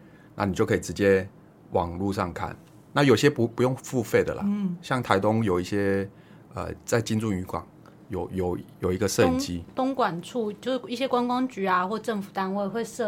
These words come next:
Speaker 2: 一些，
Speaker 1: 对。
Speaker 2: 你可以上网看即时浪况之类的。
Speaker 1: 对，你就可以直接看到、呃，海象是长怎样。对，那会增加你出游的安全性，我觉得很好。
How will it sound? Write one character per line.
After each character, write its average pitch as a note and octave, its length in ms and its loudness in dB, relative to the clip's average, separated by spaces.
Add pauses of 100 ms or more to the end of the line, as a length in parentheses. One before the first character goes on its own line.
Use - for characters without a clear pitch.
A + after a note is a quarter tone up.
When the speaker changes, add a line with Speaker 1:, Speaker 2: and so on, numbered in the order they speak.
(100)
Speaker 2:
一 F3 60 4
些， G3+ 160 -4
Speaker 1:
对。 F#3+ 80 -4
Speaker 2:
你 F#3+ 100 -4
可 G3 140 -4
以 A3 40 -2
上 G#3 240 -4
网 E3 200 -6
看 G#3+ 260 -4
即 F3+ 160 -8
时 F#3+ 160 -8
浪 F3+ 240 -4
况 E3 240 -12
之 - 160 -16
类 G2 120 2
的。 D#2+ 40 0
Speaker 1:
对， E2 80 -10 (140)
你 G#2 120 -4
就 F3 120 4
可 F#3 100 10
以 C#3 40 12
直 A#2+ 120 0
接 C3+ 100 2
看 C#3 140 4
到、 A2 340 4 (580)
呃， G2+ 60 -4
海 G2 220 2
象 A2 180 4
是 A2 140 -4
长 E2+ 180 -2
怎 E2+ 140 -8
样。 D2 140 -12 (840)
对， F2 180 -4 (140)
那 D#3+ 100 -2 (220)
会 F3 100 6
增 E3 220 6
加 D#3+ 180 10
你 G2 320 4 (920)
出 D3+ 260 6
游 B2 180 6
的 G2+ 260 2
安 A2+ 180 4
全 F2+ 180 -4
性， - 180 -6 (320)
我 A2 120 -2
觉 A2 100 6
得 B2 80 8
很 G2+ 140 2
好。 - 180 -2